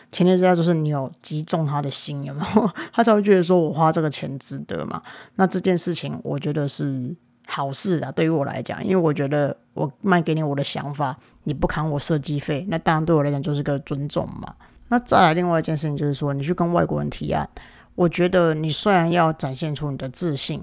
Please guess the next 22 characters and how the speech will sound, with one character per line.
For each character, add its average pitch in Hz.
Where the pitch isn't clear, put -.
但 160
是 151
不 -
是 139
自 147
大 143
之 139
外， 147
这 170
刚 160
提 139
过 -
嘛， -
你 160
还 147
要 165
带 165
一 151
点 139
幽 143
默 147
感。 -